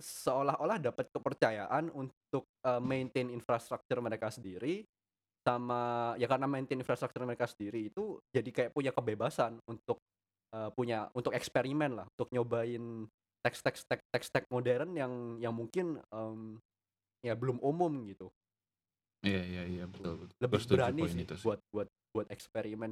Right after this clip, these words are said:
Speaker 1: gitu. Dan
Speaker 2: Entropinya kalau gue boleh bilang di Gojek lebih tinggi sih kalau untuk nyobain teknologi baru,
Speaker 1: Hmm,
Speaker 2: karena
Speaker 1: hmm, hmm.
Speaker 2: emang nggak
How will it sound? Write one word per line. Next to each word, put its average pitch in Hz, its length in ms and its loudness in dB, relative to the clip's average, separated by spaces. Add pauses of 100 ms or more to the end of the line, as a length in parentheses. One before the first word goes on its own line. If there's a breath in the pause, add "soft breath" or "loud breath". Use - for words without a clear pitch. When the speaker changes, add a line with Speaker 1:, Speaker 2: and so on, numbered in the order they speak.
(120)
Speaker 1:
gitu. - 100 -20 (1200)
Dan 113 200 0
Speaker 2:
Entropinya 117 720 4
kalau 113 240 2
gue 110 80 2
boleh 104 320 2
bilang 117 560 0
di 113 160 4
Gojek 104 480 2
lebih 98 240 2
tinggi 95 320 2
sih 92 320 -2
kalau 95 320 6
untuk 95 400 0
nyobain 95 480 2
teknologi 90 480 2
baru, 90 380 0
Speaker 1:
Hmm, 156 200 6
Speaker 2:
karena 117 100 4
Speaker 1:
hmm, 127 240 2
hmm. 117 180 -4 (180)
Speaker 2:
emang 92 560 2
nggak 90 140 4